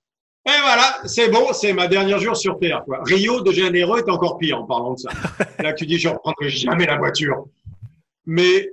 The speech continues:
Speaker 1: et puis, au bout de six mois, t'as eu tellement l'habitude qui est pas toujours une bonne idée en parlant de ça, parce que tu peux aller aussi trop loin, ne plus avoir peur du tout en disant, « Ah, tout va bien. » Non, non, non, non, c'est pas vrai non plus. Euh, mais donc, il y a tout,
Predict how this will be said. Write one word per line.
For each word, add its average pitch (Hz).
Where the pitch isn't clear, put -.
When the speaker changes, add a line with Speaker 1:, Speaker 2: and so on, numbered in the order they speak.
Speaker 1:
et 180
puis, 196
au 180
bout 180
de 196
six 180
mois, 233
t'as 170
eu 165
tellement 190
l'habitude 170
qui 185
est 180
pas 240
toujours 220
une 185
bonne 160
idée 127
en 98
parlant 117
de 117
ça, 113
parce -
que 151
tu 170
peux 180
aller 208
aussi 180
trop -
loin, 165
ne 123
plus 185
avoir 170
peur 156
du 156
tout 214
en 208
disant, « 170
Ah, 330
tout 247
va 233
bien. » 185
Non, 202
non, 277
non, 190
non, 208
c'est 196
pas 202
vrai 208
non 196
plus. 165
Euh, 151
mais 170
donc, 196
il -
y 165
a -
tout, 190